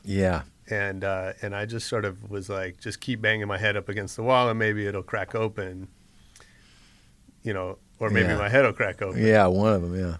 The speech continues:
Speaker 2: And so, you know, having a resource like this, and, and I think, you know, in a broader sense, just,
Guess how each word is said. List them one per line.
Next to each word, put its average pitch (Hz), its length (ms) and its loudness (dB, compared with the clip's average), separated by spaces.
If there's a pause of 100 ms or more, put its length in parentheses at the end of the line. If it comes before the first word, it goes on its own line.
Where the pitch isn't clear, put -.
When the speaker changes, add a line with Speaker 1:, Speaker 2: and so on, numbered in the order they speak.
Speaker 2:
And 107 200 0
so, 107 380 0
you 139 160 -6
know, 107 120 -2
having 123 380 0
a 107 60 0
resource 104 540 -4
like 104 260 -6
this, 92 480 -8 (340)
and, 135 300 -4
and 165 160 0
I 160 60 4
think, 190 220 -6
you 170 120 -6
know, 135 120 2
in 110 60 0
a 104 40 -6
broader 135 320 4
sense, 95 300 -10
just, - 300 -10